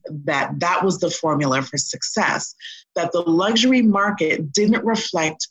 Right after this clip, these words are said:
doesn't generally reflect people of color. And so that mixture of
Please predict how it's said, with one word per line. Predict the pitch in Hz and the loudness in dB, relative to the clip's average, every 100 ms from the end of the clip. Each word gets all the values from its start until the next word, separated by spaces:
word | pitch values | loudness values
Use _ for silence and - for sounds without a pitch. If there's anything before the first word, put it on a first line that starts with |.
| _ _ - | _ _ -8
doesn't | 175 226 269 214 123 | -2 0 2 2 2
generally | 170 156 143 139 | 2 2 4 2
reflect | 131 135 - 127 127 - - | 2 -2 -2 -2 -4 -8 -8
people | 151 135 131 | -8 -4 -6
of | 127 - | -6 -4
color. | 127 - - - _ - - - | -4 -4 -8 -16 _ -20 -18 -6
And | 180 170 | -4 -2
so | - 175 156 143 | 0 0 0 -2
that | 196 233 302 302 | -2 0 0 0
mixture | 208 196 214 214 - 240 226 233 226 | 4 6 6 4 2 4 4 2 2
of | 175 170 165 | 2 2 0